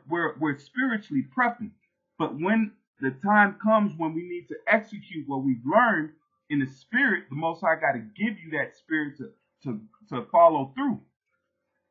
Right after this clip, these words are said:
That's why it says, "Nothing is given but by the Most High."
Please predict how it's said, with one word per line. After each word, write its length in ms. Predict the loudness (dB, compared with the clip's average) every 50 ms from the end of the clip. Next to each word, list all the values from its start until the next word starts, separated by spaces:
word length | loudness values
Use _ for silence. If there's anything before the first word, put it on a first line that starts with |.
| _ _ _ _ _ _ _ -2
That's 200 | -2 -2 0 2
why 180 | 4 4 4
it 80 | 4 2
says, 180 | -2 -4 -2 -2
"Nothing 420 | -2 -2 -2 -2 -4 -4 -4 -4
is 120 | -4 -4
given 440 | -6 -6 -6 -4 -2 -2 -2 -2 -2 2
but 240 | 2 2 2 2
by 200 | 4 2 2 2
the 60 | 2 -2
Most 260 | -6 -6 -6 -6 -4
High." 280 | 0 0 2 2 0